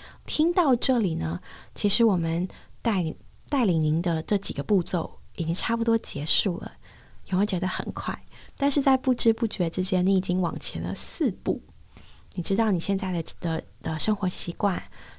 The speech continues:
然后你也把你想要建立的新习惯放进去，然后呢，并且你也知道该怎么样在环境中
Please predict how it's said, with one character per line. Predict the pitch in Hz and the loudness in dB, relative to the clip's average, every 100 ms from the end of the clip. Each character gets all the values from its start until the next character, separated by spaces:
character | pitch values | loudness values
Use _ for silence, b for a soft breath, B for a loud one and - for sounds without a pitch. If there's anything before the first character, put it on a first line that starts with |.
| B | B
然 | 165 | -2
后 | 208 | 2
你 | 196 202 | 2 2
也 | 233 | 2
把 | 233 | 2
你 | 240 226 | 4 4
想 | - 160 | 2 0
要 | |
建 | 185 254 233 | 2 4 4
立 | 226 | 4
的 | 190 | 4
新 | - 277 | 2 4
习 | 269 196 | 4 2
惯 | 214 226 | 2 2
放 | - 247 233 | 2 2 2
进 | 226 214 | 2 0
去， | - - - - B B B B B | -2 -4 -4 -8 B B B B B
然 | 185 | -2
后 | - | 2
呢， | 240 226 | 4 4
并 | 240 | 4
且 | 226 180 | 4 2
你 | 175 | 2
也 | 190 | 2
知 | 165 190 | 2 -2
道 | 202 185 | -2 -2
该 | 214 | 0
怎 | 226 175 | -2 -2
么 | 165 | 0
样 | 208 208 - | 0 -2 -6
在 | - 233 | -6 -6
环 | - 190 185 | -4 -2 -2
境 | 202 262 247 | 2 4 4
中 | - 247 254 | 4 4 2